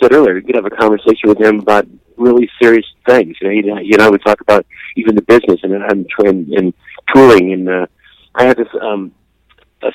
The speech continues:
song, I wanted to remake a song, uh,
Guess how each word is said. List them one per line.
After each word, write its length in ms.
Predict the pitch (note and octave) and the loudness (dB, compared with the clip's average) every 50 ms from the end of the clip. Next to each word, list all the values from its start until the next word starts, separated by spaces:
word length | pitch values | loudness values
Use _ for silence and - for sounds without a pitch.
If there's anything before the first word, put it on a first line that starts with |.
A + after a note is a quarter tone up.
| - - - | -8 -2 0
song, 260 | C3+ C#3+ C#3 A#2+ A2 | 2 2 4 4 4
I 60 | A2+ A2+ | 4 2
wanted 160 | B2 A#2 A2+ | 2 0 -2
to 60 | A2+ | -6
remake 480 | G#2 G#2+ B2+ B2+ B2 A#2+ A#2+ A2+ - G#2+ | -6 -4 -4 -4 -2 0 0 -2 -2 -4
a 60 | G2+ - - | -12 -8 -4
song, 440 | A#2+ A#2 A2+ A2+ A2 G#2+ G2+ D#2+ - _ _ _ _ _ _ _ _ _ _ _ _ - | -2 -2 -2 -2 -2 -6 -8 -12 -18 _ _ _ _ _ _ _ _ _ _ _ _ -16
uh, 380 | - G2 F#2+ F2+ - - - | -14 -14 -12 -14 -14 -16 -18